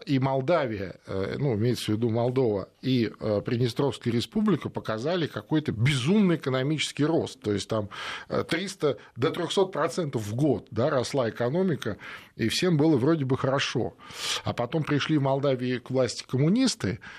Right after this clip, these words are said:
и они, э, первые тогда попытались, так сказать, силы это всё. Кстати, потом уже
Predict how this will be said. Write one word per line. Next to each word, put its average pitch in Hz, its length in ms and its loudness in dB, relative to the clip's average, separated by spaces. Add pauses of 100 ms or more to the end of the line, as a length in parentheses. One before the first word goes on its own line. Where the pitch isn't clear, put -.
(140)
и 110 360 2
они, 151 420 0
э, 113 240 2
первые 170 420 2
тогда 151 320 -2
попытались, 143 640 -4
так 110 140 -8
сказать, - 240 -4
силы 180 360 2
это 123 180 -2
всё. - 180 -2
Кстати, - 300 -2
потом 165 440 0
уже 135 180 -2